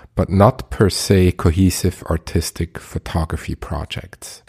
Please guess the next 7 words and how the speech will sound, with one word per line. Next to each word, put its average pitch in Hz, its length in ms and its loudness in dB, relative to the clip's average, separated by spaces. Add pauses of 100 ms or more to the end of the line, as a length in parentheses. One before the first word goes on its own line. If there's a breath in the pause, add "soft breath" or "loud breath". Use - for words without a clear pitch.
So - 160 2
then, 120 440 4
what 123 200 4
are 131 220 6
good 98 300 0
photography - 640 -8
projects? - 840 -8